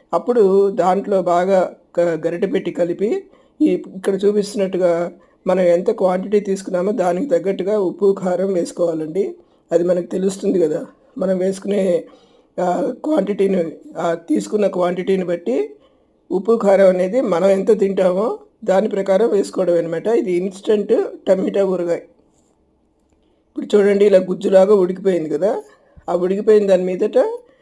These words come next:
ఉప్పు, కారం, ఇది మెంతిపిండి. మెంతిపిండి ఒక ఒకటిన్నర స్పూన్ చాలండి, ఎక్కువ వేయకూడదు, ఎందుకంటే టమాటాలో,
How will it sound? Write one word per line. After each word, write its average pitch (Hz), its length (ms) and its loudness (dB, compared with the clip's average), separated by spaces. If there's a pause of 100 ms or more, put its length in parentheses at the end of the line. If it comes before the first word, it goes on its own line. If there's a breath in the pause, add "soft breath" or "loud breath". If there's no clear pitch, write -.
(260 soft breath)
ఉప్పు, 240 360 0
కారం, 208 540 0
ఇది 190 160 0
మెంతిపిండి. 175 600 -2 (580)
మెంతిపిండి 226 460 0
ఒక 190 100 0
ఒకటిన్నర 185 600 2
స్పూన్ 208 400 0
చాలండి, 165 480 0 (560 soft breath)
ఎక్కువ 180 280 -2
వేయకూడదు, 180 440 2
ఎందుకంటే 185 360 -2
టమాటాలో, 175 840 2